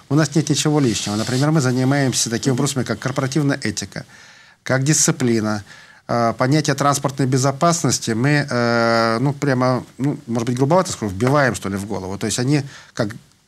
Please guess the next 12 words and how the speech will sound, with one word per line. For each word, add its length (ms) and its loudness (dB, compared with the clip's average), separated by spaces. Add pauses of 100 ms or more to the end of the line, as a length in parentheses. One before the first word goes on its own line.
(120)
то, 100 -2
что 160 -6
говорится, 240 -2
с 100 -4
молоком 340 2
матери, 480 0 (120)
э, 240 -4
впитывают 420 -2
вот 140 -4
эти 140 -4
вот 140 -4 (120)
азы. 360 0